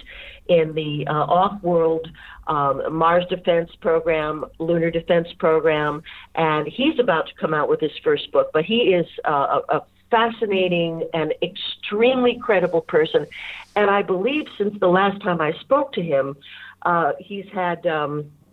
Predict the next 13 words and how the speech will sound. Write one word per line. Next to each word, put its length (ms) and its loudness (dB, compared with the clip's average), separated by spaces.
oh, 120 -2
what 200 2
is 140 -6
the 60 -4
word 300 0
for 200 2
it, 80 -2
Richard? 320 0
Help 260 2
me. 300 0
Um, 340 0
the 300 -2
electronic, 720 2